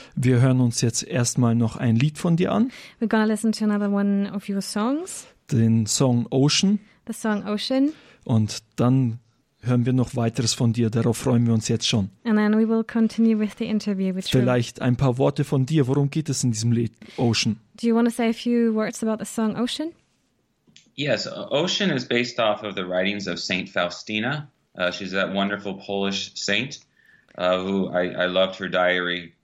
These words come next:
Speaker 3: um, very moving to me. And it's about the mercy that we receive, especially when we go to confession. You know, that sets, we meet Jesus, and then the first thing we need to do is confess the sins we've committed so that we're in a state of grace. So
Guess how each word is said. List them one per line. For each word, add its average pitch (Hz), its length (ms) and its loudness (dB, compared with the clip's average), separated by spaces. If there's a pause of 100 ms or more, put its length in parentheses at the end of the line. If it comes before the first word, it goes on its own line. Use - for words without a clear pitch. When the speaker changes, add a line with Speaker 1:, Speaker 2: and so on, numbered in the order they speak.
Speaker 3:
um, 82 320 -6
very 87 280 -2
moving 87 280 -6
to 85 100 -10
me. 82 320 -2
And 82 120 -4
it's 82 140 -6
about 90 260 -2
the 87 60 -6
mercy 90 420 -4
that 82 180 -2
we 82 100 -2
receive, 87 420 -2
especially 120 540 -2
when 98 140 -2
we 87 100 -2
go 87 120 0
to 85 80 0
confession. 80 760 -4
You 90 100 -6
know, 82 80 0
that 87 160 2
sets, - 440 -8 (140)
we 87 120 -6
meet 98 240 0
Jesus, 95 480 -4
and 85 100 -4
then 82 80 -2
the 82 120 -4
first 87 280 -4
thing 87 140 0
we 82 80 2
need 80 160 0
to 76 60 -4
do 78 180 -2
is 76 100 -2
confess 76 560 -4
the 76 100 -10
sins 76 360 -8
we've 71 180 -6
committed 76 420 -2
so - 120 -12
that 65 160 -2
we're 71 140 -2
in 71 80 -4
a 71 40 -12
state 73 280 -6
of 67 80 -8
grace. 71 360 -4
So 85 200 -4